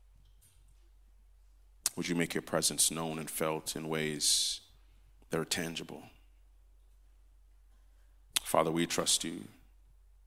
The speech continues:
We lean into you in the spaces where we are confused, where we are burdened, where we are, uh, where we are hurt, where we are grieving.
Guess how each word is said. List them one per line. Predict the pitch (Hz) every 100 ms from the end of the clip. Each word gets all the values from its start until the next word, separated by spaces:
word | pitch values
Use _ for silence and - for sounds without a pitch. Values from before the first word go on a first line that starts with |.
| - - - - - - - - -
We | 82 82
lean | 82 85
into | 85 85 -
you | 82 80 80
in | 80
the | 78
spaces | - 82 - 82
where | 78
we | 85
are | 82
confused, | - 76 - 98 101 98 - - - - - - - -
where | 78
we | 85 80
are | 80 78
burdened, | - 92 95 95 92
where | 87
we | 80 82
are, | 80 80 78 76 - - - -
uh, | 82
where | 82 80
we | 82
are | 78
hurt, | - 92 95 - - - - - - - - - - - - - - - - - - - -
where | 85
we | 85 80
are | 76
grieving. | 80 80 78